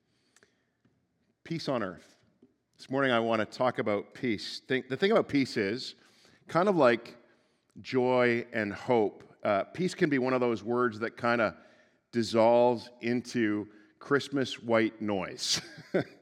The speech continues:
Uh, we see it on cards and ornaments and home decor knickknacks. Uh, we hear it in songs and in children's programs.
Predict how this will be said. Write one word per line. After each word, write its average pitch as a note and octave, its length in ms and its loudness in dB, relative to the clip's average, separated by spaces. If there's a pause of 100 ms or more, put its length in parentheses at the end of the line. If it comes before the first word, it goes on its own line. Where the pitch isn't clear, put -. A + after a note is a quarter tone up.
(640)
Uh, B2+ 160 8
we D3 140 4
see G3 220 2
it F#3 80 6
on D#3+ 160 4
cards F3+ 420 8
and C#3 80 2
ornaments D#3+ 540 2
and A#2+ 160 0
home D3+ 300 2
decor C#3 460 2
knickknacks. C3 800 0
Uh, G#2 160 4
we A2 120 -2
hear C#3 240 2
it B2+ 80 -2
in B2 100 -2
songs B2+ 760 -2
and A2 360 -2
in G2+ 260 -6
children's B2 440 -6
programs. A2+ 680 -4